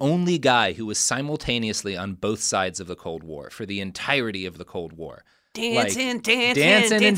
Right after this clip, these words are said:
Speaker 1: dancing and dancing and dancing.
Speaker 2: Watch a royal court fall down.
Speaker 1: Yeah,
Speaker 2: Yeah.
Speaker 1: yeah.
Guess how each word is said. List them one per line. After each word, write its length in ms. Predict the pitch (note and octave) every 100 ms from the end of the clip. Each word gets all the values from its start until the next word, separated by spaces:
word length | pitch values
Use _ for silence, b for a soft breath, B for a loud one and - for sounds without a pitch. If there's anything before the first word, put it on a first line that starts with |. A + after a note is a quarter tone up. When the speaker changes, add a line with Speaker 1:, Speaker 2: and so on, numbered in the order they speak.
| F3+
Speaker 1:
dancing 360 | E3+ F3 F#3
and 160 | F3 E3+
dancing 420 | D#3 D#3 D3+ D3+
and 140 | D3 C3
dancing. 380 | B2+ C#3+ -
Speaker 2:
Watch 180 | - A3
a 60 | G#3+
royal 200 | A#3 A#3
court 280 | A#3 B3+ -
fall 160 | A#3+
down. 280 | G#3 F#3+ B2 -
Speaker 1:
Yeah, 220 | A2+ F#2 - _
Speaker 2:
Yeah. 80 | D3+
Speaker 1:
yeah. 140 | G#2